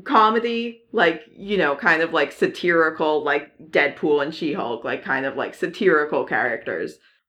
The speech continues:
Um, and, like, you would have, like, even, like, outside of those, like, sometimes you would have, like, one-off issues or, like, jokes or moments where, like, characters, you know, like,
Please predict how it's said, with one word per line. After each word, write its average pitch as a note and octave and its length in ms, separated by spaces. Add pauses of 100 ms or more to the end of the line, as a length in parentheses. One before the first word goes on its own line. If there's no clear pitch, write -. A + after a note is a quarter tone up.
(140)
Um, C#3+ 760 (440)
and, F#3 320
like, D#3+ 300
you G#3+ 100
would G#3 160
have, A#3 540
like, E3+ 320 (480)
even, A3+ 260
like, F3+ 260
outside E3+ 580
of F3+ 120
those, F3+ 320
like, C#3+ 160
sometimes D#3+ 560
you D#3 120
would D3 120
have, C#3+ 320
like, C3 300 (760)
one-off E3+ 800
issues E3+ 460
or, D#3+ 120
like, D3 300
jokes D#3 400
or E3 100
moments D3+ 540
where, D3+ 220
like, B2+ 320 (680)
characters, D#3 1000 (380)
you F#3+ 180
know, C#3 280
like, C3 400